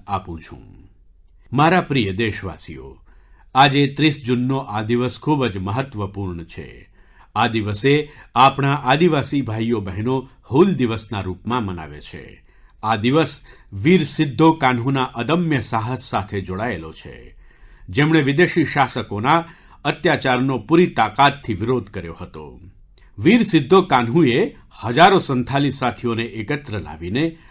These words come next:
અંગ્રેજોની સામે પૂરી શક્તિથી લડત આપી.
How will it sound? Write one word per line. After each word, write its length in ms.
અંગ્રેજોની 580
સામે 340
પૂરી 280
શક્તિથી 760
લડત 440
આપી. 460